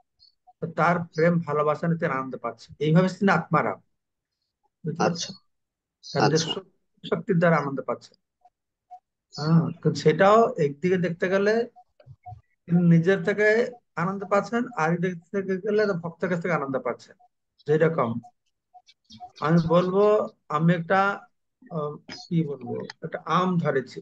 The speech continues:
Speaker 1: আমিটা আ-, আমি, আমি আম ধরেছি না, আমার হাতটা আম ধরেছে। কেবল আমার, আপনি ধরেননি, আপনার হাত ধরেছে। আমার হাত মানে
Speaker 2: হ্যাঁ।
Speaker 1: আমি,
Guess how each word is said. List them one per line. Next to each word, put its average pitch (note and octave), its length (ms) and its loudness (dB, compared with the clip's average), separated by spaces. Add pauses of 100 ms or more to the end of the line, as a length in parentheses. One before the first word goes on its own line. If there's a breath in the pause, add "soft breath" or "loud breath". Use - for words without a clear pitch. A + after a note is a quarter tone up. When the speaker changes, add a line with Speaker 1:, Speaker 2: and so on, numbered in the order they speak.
(120)
Speaker 1:
আমিটা F3 420 0
আ-, E3+ 360 4
আমি, G3 200 -2 (360)
আমি F#3 220 2
আম G#3+ 160 2
ধরেছি G3+ 280 -2
না, A3+ 80 0
আমার A3 160 2
হাতটা F3+ 400 -4
আম E3+ 140 2
ধরেছে। B2 320 -6 (1000)
কেবল F#3+ 160 2
আমার, F3+ 340 0
আপনি F3+ 320 -6
ধরেননি, G3 340 0
আপনার F3 260 -6
হাত F3+ 260 -4
ধরেছে। D3+ 340 -2 (840)
আমার C3+ 180 -6
হাত D3+ 180 0
মানে G3 180 2
Speaker 2:
হ্যাঁ। G3+ 160 4
Speaker 1:
আমি, A3 100 -2